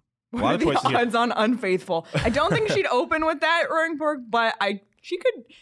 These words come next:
Speaker 2: you know what? She has a lot of greatest hits.
Speaker 1: Who was I talking to about the possibility of Jay-Z making an appearance? Was that you?
Speaker 2: No, but I did read that Jay-Z is in town
Speaker 1: He is in town. I might have been Shane I was talking to, or,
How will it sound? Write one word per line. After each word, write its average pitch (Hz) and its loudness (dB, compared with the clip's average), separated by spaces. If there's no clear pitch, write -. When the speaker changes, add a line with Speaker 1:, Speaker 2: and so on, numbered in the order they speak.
Speaker 2:
you 294 0
know 339 2
what? 349 0
She 262 -4
has 359 0
a 370 0
lot 202 0
of 180 -4
greatest 175 -4
hits. 185 0
Speaker 1:
Who 262 2
was 294 0
I 277 2
talking 180 -2
to 151 2
about 127 2
the 120 2
possibility 120 2
of 98 -2
Jay-Z 98 0
making 87 -2
an 85 -4
appearance? - -12
Was 107 -10
that 131 -2
you? 160 -4
Speaker 2:
No, 277 0
but 247 0
I 240 4
did 240 0
read 226 -4
that 196 0
Jay-Z 190 0
is 170 -2
in 165 -6
town 156 -8
Speaker 1:
He 139 2
is 214 2
in 226 0
town. 151 0
I 131 2
might 160 2
have 269 0
been 247 0
Shane 156 -2
I 165 0
was 160 -4
talking 160 -2
to, 160 -4
or, 147 2